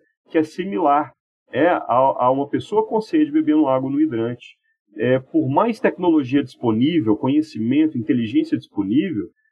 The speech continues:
nós precisamos ter uma posição de conseguir suportar uma adoção compatível com cada nível de cada cliente. Ou seja, não é simples, mas é extremamente necessário e é o básico bem feito dentro do dia, dos dias de hoje.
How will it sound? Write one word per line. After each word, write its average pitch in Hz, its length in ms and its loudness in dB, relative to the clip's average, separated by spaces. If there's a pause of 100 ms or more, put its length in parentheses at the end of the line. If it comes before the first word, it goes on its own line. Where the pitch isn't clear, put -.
nós 151 160 2
precisamos 202 540 0
ter - 100 0
uma 160 160 6
posição 135 480 0
de 160 140 -4
conseguir 196 720 0 (140)
suportar 202 680 0
uma 165 260 2 (120)
adoção 175 760 2 (200)
compatível 170 880 0
com 156 120 0
cada 160 320 0
nível 147 360 2
de - 100 -16
cada 139 240 2
cliente. 131 540 -2 (400)
Ou 214 180 2
seja, 151 500 0 (400)
não 180 300 2
é 170 40 4
simples, - 600 -2 (380)
mas 151 260 2
é 170 80 2
extremamente 165 1040 0
necessário 135 800 0
e 151 220 2
é 202 80 0
o 214 100 0
básico 147 480 0
bem 135 220 0
feito 131 360 -4
dentro 135 260 -2
do 135 120 -4
dia, 131 240 2
dos 127 200 -2
dias 127 200 0
de 139 120 0
hoje. 107 280 0